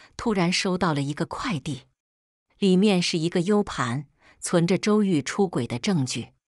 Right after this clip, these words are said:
有他和林月搂搂抱抱去酒店的视频，有他们露骨的聊天截图，甚至还有五百二十一千三百一十四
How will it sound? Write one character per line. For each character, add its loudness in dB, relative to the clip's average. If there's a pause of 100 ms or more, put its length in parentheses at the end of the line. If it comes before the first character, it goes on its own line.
(580)
有 6
他 -2
和 -2
林 2
月 4
搂 0
搂 0
抱 -2
抱 -2
去 -4
酒 -4
店 0
的 -2
视 -2
频， -6 (440)
有 4
他 -2
们 2
露 2
骨 -8
的 -4
聊 -2
天 -2
截 -2
图， -10 (680)
甚 4
至 2
还 -2
有 -2 (220)
五 4
百 0
二 0
十 0 (220)
一 4
千 0
三 0
百 -2
一 0
十 -2
四 -4